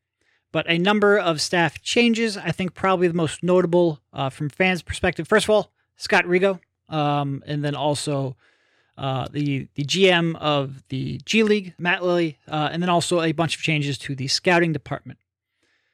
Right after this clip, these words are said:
Originally, it was reported as a cost-cutting measure. There has been some pushback to that. I think the most interesting one of this is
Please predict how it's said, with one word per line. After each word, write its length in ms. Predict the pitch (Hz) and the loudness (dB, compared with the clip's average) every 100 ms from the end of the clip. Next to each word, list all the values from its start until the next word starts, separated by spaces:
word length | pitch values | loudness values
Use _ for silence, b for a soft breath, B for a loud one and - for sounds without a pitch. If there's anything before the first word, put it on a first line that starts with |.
| _ _ _ _ - | _ _ _ _ 2
Originally, 480 | 208 233 247 247 240 | 4 6 6 6 4
it 140 | 226 | 4
was 280 | 214 190 170 | 4 4 2
reported 520 | 175 - 190 185 175 | -4 0 4 4 2
as 280 | 175 170 156 - | 2 2 0 -2
a 140 | 151 - | -6 -6
cost-cutting 800 | - 190 190 - - 170 160 143 | -2 0 0 -4 -8 -4 -4 0
measure. 400 | 165 202 233 226 _ _ _ _ - | 2 2 0 -4 _ _ _ _ -6
There 200 | 160 165 | 0 2
has 140 | 156 | 2
been 260 | - 170 156 | 0 0 -2
some 240 | 160 151 | -4 -8
pushback 640 | - 170 - - 147 - _ _ _ | -4 -2 -2 -2 -4 -4 _ _ _
to 200 | - 208 156 | -4 -2 0
that. 240 | - - _ _ _ _ _ _ _ _ _ _ _ _ | -2 -6 _ _ _ _ _ _ _ _ _ _ _ _
I 80 | 202 | 0
think 160 | 330 330 | 2 2
the 80 | 302 | 2
most 220 | 254 220 | 2 0
interesting 560 | 254 247 - 277 247 | -4 -4 -4 -4 -2
one 240 | 202 196 196 | 0 -2 -2
of 240 | 180 165 | -4 -2
this 240 | 170 - - | -2 -2 -4
is 360 | 165 151 139 | -4 -4 -6